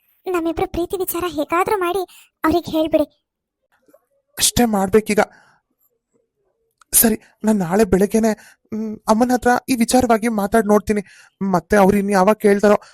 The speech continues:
Speaker 2: ಅದನ್ನೇ ಕಾಯ್ಕೊಂಡ್ ಕೂತ್ಕೊಂಡಿರಕ್ಕಾಗಲ್ಲ. ಆ ತರ ವೇಟ್ ಮಾಡಿದ್ರೆ ಆಮೇಲೆ ನಿಮ್ಮನೇಲಿ, ಮ್, ನಿನಗ್ ಬೇರೆ ಹುಡ್ಗನ್ ನೋಡ್ಬಿಟ್ರೆ?
Speaker 1: ಹ್ಮ್, ಅದು ಕಷ್ಟನೇ.
Speaker 2: ಸರಿ ಪುಷ್ಪ, ನೀನ್ ಆರಾಮಾಗ್ ಮಲ್ಗು,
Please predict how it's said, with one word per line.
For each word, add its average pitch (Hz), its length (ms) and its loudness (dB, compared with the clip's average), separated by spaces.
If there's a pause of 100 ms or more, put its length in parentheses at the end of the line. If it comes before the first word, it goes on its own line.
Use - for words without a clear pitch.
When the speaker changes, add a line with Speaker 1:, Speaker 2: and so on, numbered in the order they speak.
(160)
Speaker 2:
ಅದನ್ನೇ 240 260 4
ಕಾಯ್ಕೊಂಡ್ 220 380 0
ಕೂತ್ಕೊಂಡಿರಕ್ಕಾಗಲ್ಲ. 202 760 0 (840)
ಆ 214 120 2
ತರ 254 180 2
ವೇಟ್ 247 260 0
ಮಾಡಿದ್ರೆ 247 520 0 (120)
ಆಮೇಲೆ 294 240 2
ನಿಮ್ಮನೇಲಿ, 277 500 0
ಮ್, 254 420 -10
ನಿನಗ್ 254 260 -4
ಬೇರೆ 233 180 6
ಹುಡ್ಗನ್ 247 260 2
ನೋಡ್ಬಿಟ್ರೆ? 254 380 2 (540)
Speaker 1:
ಹ್ಮ್, 381 420 -4 (440)
ಅದು 339 220 2
ಕಷ್ಟನೇ. 359 600 0 (560)
Speaker 2:
ಸರಿ 220 260 0
ಪುಷ್ಪ, - 260 -4 (600)
ನೀನ್ 302 240 2
ಆರಾಮಾಗ್ 226 440 2
ಮಲ್ಗು, 202 400 -2